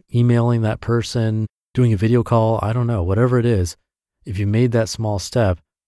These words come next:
you're making progress, and that's what I care about for you. Avoidance is probably one of the biggest recurring issues I see or read here, and it's so easy to do.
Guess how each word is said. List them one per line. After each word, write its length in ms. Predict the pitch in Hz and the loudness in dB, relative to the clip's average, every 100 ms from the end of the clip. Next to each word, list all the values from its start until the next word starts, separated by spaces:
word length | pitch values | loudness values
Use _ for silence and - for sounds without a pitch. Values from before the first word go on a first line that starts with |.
| _ - | _ -6
you're 160 | 101 120 | -2 0
making 260 | 131 131 | 0 -2
progress, 720 | 131 127 131 101 87 87 - - 107 | 0 2 2 0 -2 -4 -10 -12 -6
and 280 | 98 104 95 | -4 -4 -4
that's 240 | 98 - | -6 -4
what 120 | 110 | -4
I 80 | 104 | -4
care 260 | - 135 123 | 0 0 0
about 320 | 85 85 - | 0 -2 -4
for 140 | - | -6
you. 320 | 92 107 90 - _ _ _ _ _ - | -4 -2 -6 -10 _ _ _ _ _ -6
Avoidance 440 | 110 113 117 113 107 | 0 2 2 0 -4
is 80 | |
probably 320 | 95 107 107 101 | -2 0 0 0
one 160 | 107 | -2
of 80 | 101 | -2
the 80 | 87 | -4
biggest 560 | 107 110 107 - - | -2 0 -2 -4 -12
recurring 480 | 107 95 - 127 107 | -10 -10 -4 -2 0
issues 320 | 123 - 90 | -2 -2 0
I 80 | 90 | 0
see 340 | 87 104 92 92 | -2 -4 -4 -2
or 220 | 92 90 | -2 0
read 240 | 113 165 | 0 0
here, 420 | 113 95 95 95 _ _ _ - | 0 -2 -2 -4 _ _ _ -12
and 100 | 101 | -10
it's 160 | - | -6
so 160 | 127 127 | -2 0
easy 240 | 127 117 | 0 0
to 100 | 104 | -2
do. 420 | 90 113 107 80 | 0 2 2 -2